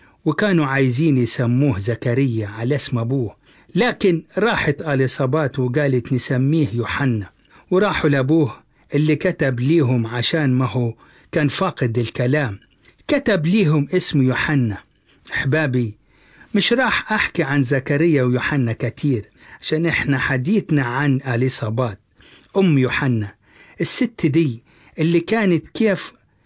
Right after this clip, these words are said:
مرة تقية وبارة أمينة لربنا. أحباب، دي أليصابات ودي حكايتها، حتى لو كانت حكاية بسيطة وقليلة والكلام عنها قليل،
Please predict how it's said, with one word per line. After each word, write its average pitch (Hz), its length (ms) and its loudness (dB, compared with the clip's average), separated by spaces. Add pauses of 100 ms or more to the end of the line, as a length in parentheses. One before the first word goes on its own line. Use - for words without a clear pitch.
(260)
مرة 226 260 2
تقية 156 760 0 (240)
وبارة 165 720 2 (500)
أمينة 240 420 6
لربنا. 160 640 0 (440)
أحباب، 190 480 0 (540)
دي 180 440 2 (240)
أليصابات 131 720 0 (340)
ودي 165 200 2
حكايتها، 131 760 0 (300)
حتى 226 360 0
لو 175 180 2
كانت 180 460 0
حكاية 175 460 0
بسيطة 139 600 -2
وقليلة 139 600 2
والكلام 127 580 -2
عنها 117 360 0
قليل، 120 520 -2